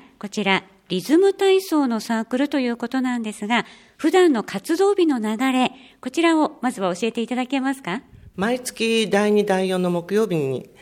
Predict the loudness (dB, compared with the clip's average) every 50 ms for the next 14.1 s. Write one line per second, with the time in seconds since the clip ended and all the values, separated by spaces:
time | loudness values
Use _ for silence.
0 | -20 _ _ -18 -16 -12 -8 -4 -4 -4 -4 -4 -8 -8 -8 -8 -12 -14 -14 -10
1 | -8 -8 -6 -6 -6 -6 -4 -4 -2 -2 -2 -4 -4 -8 -10 -10 -12 -10 -10 -12
2 | -12 -10 -8 -4 -2 -2 -2 -4 -6 -8 -8 -8 -8 -8 -8 -12 -14 -14 -14 -14
3 | -14 -12 -10 -8 -8 -8 -8 -12 -20 -20 -20 _ _ -20 -20 -20 _ _ _ _
4 | _ _ -10 -6 -4 -4 -2 0 2 2 2 2 0 -2 -6 -6 -6 -6 -6 -6
5 | -4 -4 -4 -4 -4 -4 -4 -4 -4 -4 -6 -6 -6 -4 -4 -4 -4 -6 -10 -16
6 | -20 _ -20 _ _ _ _ -14 -8 -6 -6 -4 -4 -2 -2 0 0 -2 -4 -6
7 | -8 -6 -6 -6 -4 -4 -6 -6 -4 -4 -2 -2 -2 -4 -4 -6 -6 -6 -10 -8
8 | -8 -8 -8 -4 -4 -4 -2 0 2 2 2 0 -2 -2 -6 -8 -6 -6 -6 -4
9 | -4 -4 -2 -2 -2 -2 -2 -6 -10 -18 -20 -14 -10 -8 -4 -2 0 0 0 0
10 | 0 -2 -2 -2 0 0 0 0 -2 -2 -4 -4 -2 -2 -2 -2 -2 -4 -8 -12
11 | -18 -20 -20 -20 _ -14 -8 -6 -6 -4 -4 -2 -4 -2 0 -2 -2 0 0 -2
12 | 0 2 0 0 0 0 -2 -2 -2 -2 -2 -2 -4 -4 -6 -8 -12 -20 -18 _
13 | -8 -4 -2 -2 -2 -2 -2 -6 -4 -6 -6 -6 -6 -10 -8 -6 -4 -4 -2 -4
14 | -6 -8